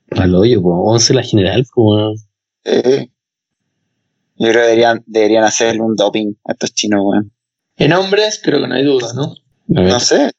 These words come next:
Speaker 2: ¿tú qué vas a decir? ¿De Gasperi?
Speaker 3: No, la, una, una cosa
Speaker 1: Sí.
Speaker 3: es amor y otra cosa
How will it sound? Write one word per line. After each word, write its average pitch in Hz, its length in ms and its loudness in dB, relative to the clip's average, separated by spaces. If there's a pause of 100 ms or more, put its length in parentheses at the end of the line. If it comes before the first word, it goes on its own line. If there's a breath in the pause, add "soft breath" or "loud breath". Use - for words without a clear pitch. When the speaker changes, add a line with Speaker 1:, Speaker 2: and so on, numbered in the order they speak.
(480)
Speaker 2:
¿tú 139 140 0
qué 139 100 2
vas 135 80 4
a - 20 2
decir? 127 240 -2 (680)
¿De 123 100 2
Gasperi? 131 480 -2 (420)
Speaker 3:
No, 123 600 0
la, 104 720 -2
una, 120 300 -2
una 165 420 2
cosa - 120 0
Speaker 1:
Sí. 165 60 2
Speaker 3:
es - 140 -6
amor 143 400 -2
y 139 100 0
otra 113 280 -2
cosa - 340 -2